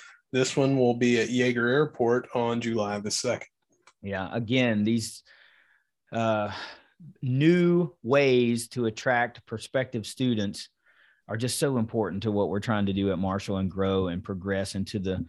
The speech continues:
Speaker 2: you know, next era of professional. And, um, if you're interested, I mean, even a little bit, go to the, uh, open house, ten A M, I think it is, uh, July the second up at Yeager Airport,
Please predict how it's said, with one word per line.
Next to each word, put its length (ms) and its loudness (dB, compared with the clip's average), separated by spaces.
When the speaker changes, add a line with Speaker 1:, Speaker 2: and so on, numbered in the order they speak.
Speaker 2:
you 100 0
know, 140 0
next 480 2
era 300 8
of 420 2
professional. 840 2
And, 400 0
um, 460 -2
if 120 -12
you're 100 6
interested, 640 4
I 40 0
mean, 200 4
even 240 8
a 40 8
little 300 10
bit, 340 -2
go 300 8
to 160 6
the, 260 2
uh, 140 4
open 260 2
house, 460 -8
ten 180 2
A 180 4
M, 140 4
I 80 4
think 220 0
it 100 2
is, 300 4
uh, 100 -2
July 360 4
the 100 -2
second 380 0
up 100 -2
at 60 -2
Yeager 340 2
Airport, 520 2